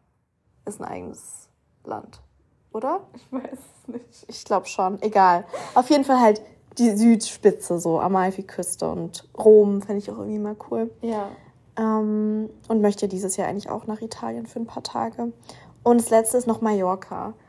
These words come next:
Speaker 1: Aber halt
Speaker 2: Mhm.
Speaker 1: nicht dieses Klischee Ballermann Mallorca, sondern
Speaker 2: Ja.
Speaker 1: so wie vor zwei Jahren, als ich mal dort war. Einfach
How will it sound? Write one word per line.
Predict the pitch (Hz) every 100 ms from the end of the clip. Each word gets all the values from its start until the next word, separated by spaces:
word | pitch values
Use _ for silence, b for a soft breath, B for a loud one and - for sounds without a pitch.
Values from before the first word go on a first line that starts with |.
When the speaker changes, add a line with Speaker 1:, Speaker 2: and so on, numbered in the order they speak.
| b b
Speaker 1:
Aber | 220 220
halt | 226 226
Speaker 2:
Mhm. | 240
Speaker 1:
nicht | 247 247
dieses | 220 220 220 -
Klischee | - 226 240 233 233
Ballermann | 226 - 247 285 285 294
Mallorca, | 285 285 285 - 285
sondern | 269 220 220 220 220
Speaker 2:
Ja. | 220 b b b b b _ _ -
Speaker 1:
so | 302 302 302 -
wie | 285
vor | 285
zwei | 269 - 220
Jahren, | 208
als | 180 185
ich | 196 196
mal | 180
dort | 175 180 -
war. | 180
Einfach | 196 - 190